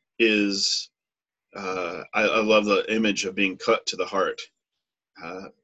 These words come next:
they were so assured and confident that they were doing the right thing, that Jesus was a blasphemer. Uh, this is right, this is all the conflict,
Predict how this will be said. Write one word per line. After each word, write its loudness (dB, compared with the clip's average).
they 8
were 10
so 6
assured 4
and -2
confident -2
that -2
they 4
were 2
doing -2
the 0
right 2
thing, -4
that 0
Jesus -2
was -4
a -6
blasphemer. 0
Uh, -2
this 2
is -2
right, 0
this 0
is 2
all 4
the -4
conflict, -4